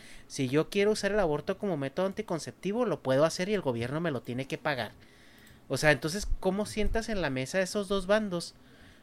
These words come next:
para realmente negociar una solución a un problema actual, ¿no? Llámese aborto, llámese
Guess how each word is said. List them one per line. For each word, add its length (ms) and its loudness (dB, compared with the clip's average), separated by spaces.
para 480 8
realmente 500 2
negociar 480 -2
una 140 -4
solución 520 -4
a 60 0
un 100 -2
problema 880 2
actual, 480 4
¿no? 100 2
Llámese 380 0
aborto, 460 2
llámese 500 0